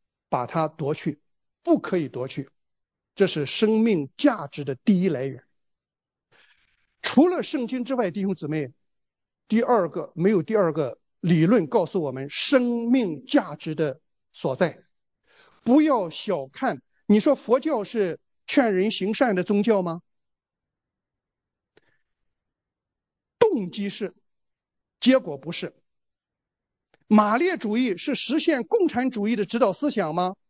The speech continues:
愿望是，事实不是。穆斯林是顺服者的意思，对吧？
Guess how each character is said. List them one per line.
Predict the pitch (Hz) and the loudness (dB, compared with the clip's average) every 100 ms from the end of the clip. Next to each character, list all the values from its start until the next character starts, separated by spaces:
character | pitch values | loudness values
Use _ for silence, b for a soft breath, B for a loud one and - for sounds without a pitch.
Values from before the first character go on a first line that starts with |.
| _ _ _ _ | _ _ _ _
愿 | - 320 381 262 214 | 2 4 4 2 -2
望 | 214 170 | -6 -8
是， | - 202 - _ _ _ - | -6 -6 -8 _ _ _ -6
事 | - - 339 | -2 2 0
实 | - 226 | 0 -4
不 | 160 156 202 | -6 -8 -8
是。 | - - _ _ _ _ _ _ _ _ _ _ _ _ _ _ _ _ _ _ _ _ _ - | -6 -10 _ _ _ _ _ _ _ _ _ _ _ _ _ _ _ _ _ _ _ _ _ 2
穆 | 403 453 | 6 6
斯 | - 392 | 4 0
林 | 285 220 285 294 _ _ _ _ _ _ _ | 0 0 -2 -8 _ _ _ _ _ _ _
是 | - - | -4 0
顺 | 208 311 196 | 2 0 0
服 | 185 | -4
者 | 156 | -6
的 | 135 | -6
意 | 151 | -8
思， | - 139 | -8 -6
对 | 139 | -4
吧？ | 127 - | -6 -14